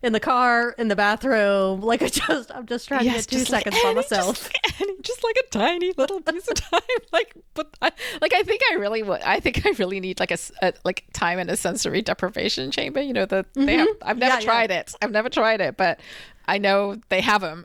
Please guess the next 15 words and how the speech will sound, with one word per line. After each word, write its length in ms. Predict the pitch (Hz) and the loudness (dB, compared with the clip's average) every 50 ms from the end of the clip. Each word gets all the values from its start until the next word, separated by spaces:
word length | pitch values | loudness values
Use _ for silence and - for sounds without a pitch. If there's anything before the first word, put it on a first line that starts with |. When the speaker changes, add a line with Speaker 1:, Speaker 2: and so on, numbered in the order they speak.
| - | -6
Speaker 2:
in 80 | 202 196 | -4 -2
New 140 | 185 180 175 | 0 0 2
York 360 | 156 180 - - - - - | 2 2 0 0 -2 -2 -2
<laughs> 20 | 214 | -2
at 160 | - - - | -4 -2 -4
least. 420 | 202 175 220 - 240 - - - - 427 427 - 269 - - | -2 -2 -2 -4 -4 -8 -10 -8 -2 0 0 0 0 0 0
And 80 | - | 2
I'm 100 | 240 233 | 2 2
sort 200 | - - 311 285 | 2 0 0 0
of 160 | 320 320 - - | 0 0 0 0
like, 180 | 196 220 - - - - - - - - - | 0 0 -2 -10 -18 -18 -18 -18 -16 -8 -4
"Oh, 200 | 262 233 - - - - - | -4 -4 -4 -4 -4 -2 -2
that 180 | 165 - - | -2 -2 -2
sounds 320 | - - 165 160 160 170 - | -4 -2 -2 -2 -2 -4 -6
amazing." 560 | 151 156 160 175 175 175 165 160 160 160 | -4 -2 0 0 0 0 0 0 0 -2